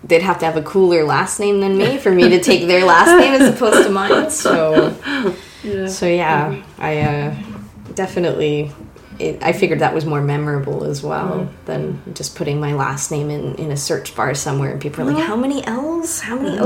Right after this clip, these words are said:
Speaker 1: O's?" I can't
Speaker 2: No,
Speaker 1: remember.
Speaker 2: no, it's a,
Speaker 1: Yeah.
Speaker 2: it was a good idea. It was,
Speaker 1: Mm-hmm.
Speaker 2: it sounds, it sounds good. So the other, um, work that you, that I really liked were the birds.
Speaker 1: Mm-hmm.
Speaker 2: So what, what is your,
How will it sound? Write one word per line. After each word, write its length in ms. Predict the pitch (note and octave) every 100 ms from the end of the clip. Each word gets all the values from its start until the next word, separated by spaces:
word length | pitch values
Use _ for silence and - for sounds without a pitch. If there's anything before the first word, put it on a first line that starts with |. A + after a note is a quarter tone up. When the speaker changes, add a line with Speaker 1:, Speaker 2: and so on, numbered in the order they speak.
| -
Speaker 1:
O's?" 180 | E3+ -
I 80 | -
can't 240 | - -
Speaker 2:
No, 80 | C4+
Speaker 1:
remember. 260 | D4 B3 C#4
Speaker 2:
no, 100 | B3
it's 120 | A3+
a, 40 | B3
Speaker 1:
Yeah. 120 | -
Speaker 2:
it 60 | A#3+
was 160 | A3+
a 40 | A#3
good 240 | C4 C4
idea. 440 | C4+ C4 B3+ B3
It 60 | C4
was, 200 | A#3+ A3+
Speaker 1:
Mm-hmm. 160 | F#3+ G#3
Speaker 2:
it 120 | G#3
sounds, 380 | - A3 A3 G#3
it 60 |
sounds 320 | - G#3+ G3+ -
good. 240 | G3+ G#3+ - - - -
So 300 | - A#3 A3 - - -
the 80 | A3+ B3
other, 540 | B3 B3 A3+ G#3 A3 -
um, 680 | G3 F#3+ F#3 F3+ F#3 F#3+ B3 - - - - - E4 - - - D#3+ F3+
work 280 | F#3+ - -
that 160 | G3+ E3
you, 280 | F#3+ F#3 F#3
that 360 | F#3+ G3 F#3+
I 100 | - F#3+
really 240 | G3 G3 F3+
liked 300 | F#3+ F#3+ -
were 140 | F#3+
the 120 | F3
birds. 540 | D3 F#3+ G#3 G#3+ - - F#3
Speaker 1:
Mm-hmm. 440 | A3 A3+ G3 F3 -
Speaker 2:
So 300 | - - A#3+
what, 300 | A#3 B3 -
what 220 | C4 E4
is 180 | A3 -
your, 260 | G#3+ G3